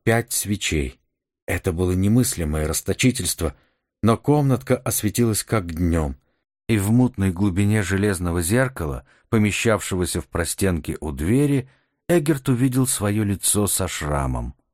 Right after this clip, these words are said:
И в эту секунду способность кожей чувствовать боль и насилие вернулась к нему с такой силой, что он зашатался.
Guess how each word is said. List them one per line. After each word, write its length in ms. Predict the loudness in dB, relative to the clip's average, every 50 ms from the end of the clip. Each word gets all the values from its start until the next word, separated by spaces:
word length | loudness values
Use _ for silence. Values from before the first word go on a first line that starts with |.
| _ _ _ _ _ _ -2
И 120 | 0 0
в 60 | 2
эту 200 | 2 0 0 -2
секунду 760 | -2 -2 -2 -4 -6 -4 0 0 2 2 2 0 -2 -4 -4 -6 _ _ _ _ _ _ _ _
способность 880 | -8 -8 -4 -2 0 0 0 2 2 2 2 0 0 -2 -2 -2 -4 -8 -10 _
кожей 460 | 0 2 2 2 2 0 -2 -4 -4
чувствовать 720 | -4 -2 0 0 0 -2 -4 -4 -4 -2 0 0 -2 -2 -4
боль 420 | -2 2 2 4 4 4 2 -2 -6 _ _ _ _ _ -4
и 100 | -2 0
насилие 840 | 0 0 0 0 -2 -2 0 2 2 2 2 0 0 -2 -4 -6 -10 _ _ _ _ _ _ _ _ _
вернулась 560 | 2 4 4 4 4 4 4 4 4 2 0
к 100 | -2 0
нему 240 | 2 4 4 6 4
с 120 | 4 2 -2
такой 460 | -4 -6 -8 -6 -4 -2 0 0 0
силой, 560 | -2 -4 -4 -4 -2 -2 -2 -2 -4 -6 -8 -12 _ _ _ _ _ _ _ _ _
что 320 | -12 -12 -8 -8 -8 -10 -6
он 200 | -6 -6 -4 -4
зашатался. 840 | -4 -4 -4 -4 -4 -6 -6 -4 -4 -4 -4 -4 -6 -6 -6 -8 -12